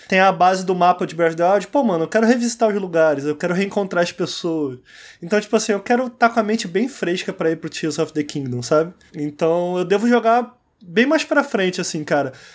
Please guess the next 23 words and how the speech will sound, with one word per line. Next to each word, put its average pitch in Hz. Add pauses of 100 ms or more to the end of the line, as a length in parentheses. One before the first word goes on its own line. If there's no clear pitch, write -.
(180)
Tem 214
alguns 240
jogos 254
que 277
eu 247
tô 240
querendo 226
muito 220
jogar, 220
o, 208
o 190
Jedi 202
Survivor, 233 (140)
que 220
eu 185
acho 175
que -
eu -
tô 190
me 185
aproximando 175
do 170
fim. 247